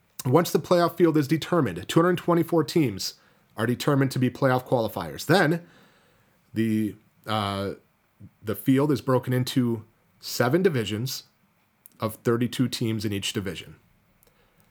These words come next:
After that, then you have to work on regional groupings and assignments within each division. Each division of thirty-two teams has four eight-team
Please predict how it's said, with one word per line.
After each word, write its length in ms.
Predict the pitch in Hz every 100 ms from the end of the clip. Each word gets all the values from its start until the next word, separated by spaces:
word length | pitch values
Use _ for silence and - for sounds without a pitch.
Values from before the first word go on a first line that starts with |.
| -
After 280 | 113 - 101
that, 480 | 156 208 156 - - -
then 360 | 151 214 196 170
you 120 | 151
have 160 | 151 143
to 80 |
work 260 | 131 143 135
on 300 | 143 135 135
regional 460 | 131 120 139 123 139
groupings 640 | 127 135 131 123 123 - -
and 120 | 120
assignments 640 | 113 135 120 117 117 - -
within 460 | 135 127 143 135 127 131
each 420 | 123 117 - - _ _
division. 540 | - 117 127 101 90 90 -
Each 220 | 143 -
division 480 | 131 127 190 131 143
of 140 | 135
thirty-two 400 | 139 131 131 135
teams 380 | - 107 110 131
has 200 | 120 107
four 640 | - - 185 117 117 156 - _ _ _ _ _ -
eight-team 1040 | 127 143 - _ - - 139 110 113 131